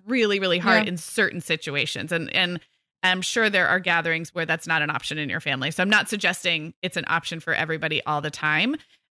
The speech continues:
Speaker 1: Um, you could also stop by earlier in the day and say, "Hey, can I come help you decorate the tables for a little bit? We're not gonna be able to come tonight, um, but I'd love to see you," and drop off some flowers or something. I think there are ways,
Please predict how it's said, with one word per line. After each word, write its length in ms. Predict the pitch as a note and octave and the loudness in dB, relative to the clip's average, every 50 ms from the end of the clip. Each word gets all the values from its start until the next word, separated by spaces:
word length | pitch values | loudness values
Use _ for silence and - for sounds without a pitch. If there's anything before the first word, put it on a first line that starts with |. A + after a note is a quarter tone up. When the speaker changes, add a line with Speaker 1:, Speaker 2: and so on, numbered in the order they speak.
| - | 0
Speaker 1:
Um, 460 | G3 G3+ G3+ G3+ G3 F#3+ F#3+ F#3+ F3+ - _ _ _ - | 2 2 4 2 2 0 -4 -8 -10 -14 _ _ _ -6
you 80 | A#3 B3 | -4 -2
could 120 | - D#4 | -2 0
also 300 | B3 A3+ B3+ C4+ - E4+ | 2 2 2 2 0 -4
stop 260 | D#4 - - C#4+ C4+ - | -4 -2 0 0 2 2
by 140 | B3+ A#3 | 0 0
earlier 320 | G3 G#3 G#3+ A3 A3 A3 G#3+ | 0 0 0 0 0 0 0
in 100 | G#3+ G#3+ | 0 0
the 80 | G#3 | 0
day 320 | G3+ F#3 F3 D#3 D#3+ G3 B3 | 0 2 2 4 4 4 2
and 120 | B3+ A#3 | 0 0
say, 140 | - A3+ G#3+ | 0 -2 0
"Hey, 160 | G#3 A#3 B3 | 0 0 0
can 160 | A3 - A3 | 0 0 2
I 80 | A3 A#3 | 2 2
come 220 | B3 C#4+ C#4 C4+ | 2 2 2 2
help 260 | A#3 G#3+ F#3+ G3 - A3+ | 4 2 2 0 0 2
you 340 | A#3 A#3 A#3 A#3+ A#3+ A#3 - | 2 4 4 4 2 0 0
decorate 400 | - G#3+ G#3 - G#3+ G#3 G3+ G3+ | 2 2 2 2 2 2 2 0
the 60 | G3 | 0
tables 420 | - G3 F3 F3 F#3 G#3+ A3 - | 0 2 2 2 2 0 -2 -2
for 120 | - - G#3+ | -2 0 0
a 80 | G#3+ | 2
little 220 | A3 A3 A3 A3 G#3+ | 2 2 2 2 2
bit? 240 | G#3+ A#3 A#3 A3 E3 | 4 4 4 4 4
We're 80 | G#3 | 4
not 180 | G#3+ G#3 A3 - | 4 4 2 2
gonna 140 | A3+ A3 G#3 | 0 -2 0
be 100 | G3 F#3+ | 0 0
able 140 | F#3 F#3+ | 0 -2
to 80 | F#3 F#3 | -2 -4
come 260 | - - G3 F#3 F#3 | 0 2 2 2 2
tonight, 480 | - - F#3 F3 E3 F3 G3 A#3+ B3 - - _ _ _ _ _ - | 0 -2 2 2 4 4 4 4 0 -2 -10 _ _ _ _ _ 0
um, 240 | - G3+ F#3+ F3+ F3+ | 2 4 4 4 4
but 100 | F3 G#3 | 4 2
I'd 140 | G3 G3 F#3+ | 2 4 4
love 120 | G3+ G3+ - | 2 0 0
to 100 | G#3+ G3 | -2 -6
see 320 | - - G#3+ G#3+ G#3 G3+ | -4 -2 0 0 2 4
you," 180 | G3+ G3 G3 F#3+ | 4 4 4 2
and 160 | - F#3 - | 2 2 2
drop 180 | G3+ F3+ F3+ - | 2 0 0 0
off 100 | F3+ F3 | -2 -4
some 120 | - F3 | -4 -6
flowers 480 | E3 - - D#3+ D#3 D3+ D3+ C#3 D3+ D3+ | -6 -2 0 2 2 2 2 0 0 -2
or 60 | D3+ | -4
something. 400 | D#3 - D#3 D3+ - - A2 G2 | -4 -4 -6 -4 -2 0 0 0
I 80 | - G#3+ | 0 -2
think 220 | - E4 E4 D4+ | -2 -2 -4 -2
there 120 | - F4+ D4 | 0 2 2
are 140 | C4+ C4+ | 4 2
ways, 440 | B3+ A3+ A#3+ A#3 A3+ A#3 A#3 - - | 2 4 4 4 4 2 0 -2 -10